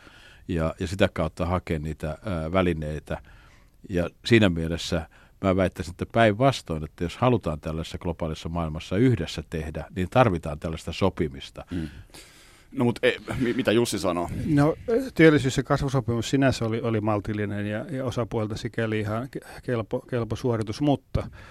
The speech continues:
Speaker 3: ekonomistit ovat sitä mieltä, että se ei riitä palauttamaan Suomen kustannuskilpailukykyä. Ja nyt on kysymys siitä, no mitä sitten, mitä pitäisi tulla tilalle?
Speaker 2: Niin kuin nämä palkkara-,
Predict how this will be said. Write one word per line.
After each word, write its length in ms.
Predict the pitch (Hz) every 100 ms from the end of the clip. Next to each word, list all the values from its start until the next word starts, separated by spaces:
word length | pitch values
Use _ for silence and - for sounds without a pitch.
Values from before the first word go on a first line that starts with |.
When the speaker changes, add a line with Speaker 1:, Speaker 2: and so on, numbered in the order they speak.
| - - -
Speaker 3:
ekonomistit 580 | 131 120 113 113 - 127
ovat 200 | 131 131
sitä 300 | 135 123 120
mieltä, 380 | 117 110 107 123 139
että 300 | 113 - 120
se 120 | 131
ei 100 | 120
riitä 280 | 127 107 107
palauttamaan 600 | - 113 101 - 107 110 95
Suomen 260 | 117 120
kustannuskilpailukykyä. 1200 | 107 120 - 104 - 104 107 120 123 113 120 120 - - - - - -
Ja 260 | 123 120 131
nyt 140 | 120
on 100 | 123
kysymys 340 | 127 123 117
siitä, 260 | - 117 120
no 100 | 127
mitä 240 | 131 127
sitten, 380 | 107 147 - 110
mitä 220 | 120 127
pitäisi 360 | 101 - 113 117
tulla 240 | 123 117 -
tilalle? 160 | 123 127
Speaker 2:
Niin 60 |
kuin 80 | 135
nämä 100 | 139
palkkara-, 460 | - 156 143 120